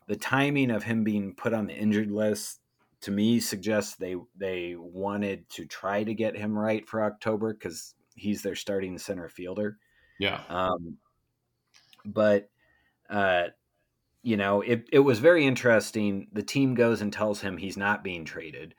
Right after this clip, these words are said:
Speaker 1: They then trade Harrison Bader and make him the starting center fielder. And shortly thereafter, the manager starts benching him. And to me, you don't tell someone they aren't being traded,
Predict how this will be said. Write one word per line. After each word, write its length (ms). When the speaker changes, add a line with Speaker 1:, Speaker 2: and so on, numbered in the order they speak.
Speaker 1:
They 180
then 260
trade 400
Harrison 440
Bader 280
and 120
make 200
him 160
the 80
starting 440
center 320
fielder. 520
And 200
shortly 400
thereafter, 640
the 100
manager 520
starts 600
benching 380
him. 140
And 460
to 100
me, 280
you 300
don't 520
tell 220
someone 300
they 120
aren't 200
being 220
traded, 580